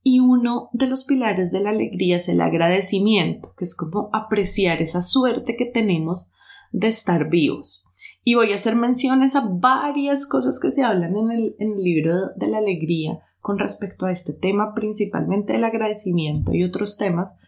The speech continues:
como la perspectiva, la generosidad, porque me parece que es súper apropiado.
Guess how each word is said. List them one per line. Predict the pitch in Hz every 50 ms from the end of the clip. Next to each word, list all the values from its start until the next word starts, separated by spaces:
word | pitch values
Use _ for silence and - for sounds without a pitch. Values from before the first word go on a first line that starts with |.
| _ _ _
como | - - 170 175 175
la | 170 160 -
perspectiva, | 170 170 165 - - - - - - 202 196 190 190 190
la | 185 190 185
generosidad, | 185 180 180 170 165 165 165 - - 160 156 160 180 185 185 - - - - - -
porque | - - - 208
me | 196 196 185
parece | 185 180 175 165 180
que | 180 196
es | 214 220
súper | - - 254 240 240 226 214
apropiado. | 214 214 - 185 175 180 185 180 170 147 - - -